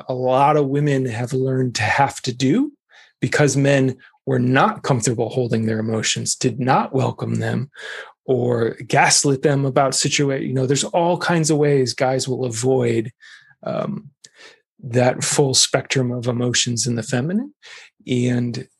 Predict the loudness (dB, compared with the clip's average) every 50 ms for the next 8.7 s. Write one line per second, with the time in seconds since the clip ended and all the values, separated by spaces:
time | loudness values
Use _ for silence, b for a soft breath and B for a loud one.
0 | _ _ _ _ _ _ _ _ _ _ _ _ _ -8 -8 -6 -6 -4 -2 0
1 | 0 0 2 2 0 0 2 2 2 2 2 2 2 2 2 2 0 0 0 0
2 | 0 0 0 0 0 0 0 0 0 -2 0 0 0 0 0 0 -2 0 0 0
3 | 0 -2 -6 -10 -12 _ B B B B B B -6 -4 -2 -2 -2 0 0 0
4 | 0 0 0 0 2 2 2 2 2 4 2 2 0 -2 -2 -2 0 2 2 2
5 | 0 0 -4 -8 _ -12 -8 -6 -4 -2 -2 -2 -2 -2 -2 -4 -2 -2 -2 -4
6 | -4 -4 -2 -2 0 0 0 -2 -4 -4 b b b b b b b -4 -2 0
7 | 0 2 2 2 2 2 2 0 0 -2 -2 -2 0 0 2 2 2 2 2 0
8 | -2 -2 -2 -2 -4 -2 -2 0 0 0 0 -2 -4 -8